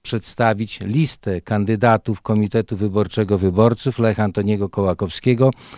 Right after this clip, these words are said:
do Rady Miasta. Szanowni państwo, w okręgu pierwszym startuje Robert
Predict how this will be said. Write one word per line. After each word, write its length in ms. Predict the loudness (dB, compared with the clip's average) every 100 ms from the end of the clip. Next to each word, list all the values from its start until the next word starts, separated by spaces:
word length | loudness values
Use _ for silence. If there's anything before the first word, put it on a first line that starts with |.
| -18
do 140 | 0 4
Rady 380 | 4 4 0 -4 0
Miasta. 460 | 4 4 4 -6 -14 -16 -20 -20 -20 -20 -20 _ _ _ _ _
Szanowni 480 | 2 4 6 4 2
państwo, 400 | 4 2 2 2
w 60 |
okręgu 600 | 2 6 4 4 4 4 2 _
pierwszym 560 | 6 6 6 -2 -6
startuje 800 | -6 0 0 2 2 4 6 4 2 -8 _ _ _ _ _ _
Robert 680 | 6 8 10 8 6 0